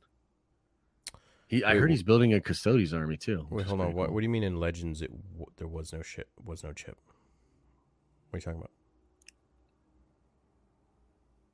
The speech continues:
Speaker 2: There was always the inhibitor chip.
Speaker 1: I didn't read enough Legends, especially with Clone Wars stuff,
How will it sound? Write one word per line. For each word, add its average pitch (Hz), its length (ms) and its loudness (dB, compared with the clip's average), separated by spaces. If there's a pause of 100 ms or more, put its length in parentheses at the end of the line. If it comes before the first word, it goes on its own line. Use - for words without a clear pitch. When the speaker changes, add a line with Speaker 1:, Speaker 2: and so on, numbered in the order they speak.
(960)
Speaker 2:
There 98 100 2
was 101 100 2
always 117 260 4
the 80 80 -2
inhibitor 71 400 -8
chip. - 140 -16 (3750)
Speaker 1:
I 92 80 0
didn't 101 180 2
read 98 140 2
enough 98 280 -2
Legends, 98 400 0
especially 90 420 0
with 80 120 -8
Clone 85 260 -2
Wars 80 260 -10
stuff, 82 460 -10